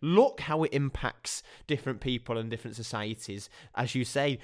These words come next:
from the prom element, um, from his filmmaking, the bringing people together, the communities that love it.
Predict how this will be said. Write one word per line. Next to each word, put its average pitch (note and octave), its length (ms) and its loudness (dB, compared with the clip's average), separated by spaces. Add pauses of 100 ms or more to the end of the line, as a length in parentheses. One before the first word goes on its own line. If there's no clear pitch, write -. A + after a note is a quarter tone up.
(140)
from C3 200 -4
the A#2+ 60 -4
prom E3 380 2
element, A2+ 540 -4 (680)
um, C3 240 -2
from B2+ 240 -2
his B2+ 180 -2
filmmaking, C3 720 2
the B2+ 60 2
bringing C3 560 0
people B2 280 -4
together, B2+ 380 0
the A2+ 100 -8
communities B2+ 520 -4
that - 140 -6
love D3+ 260 0
it. F2 200 -8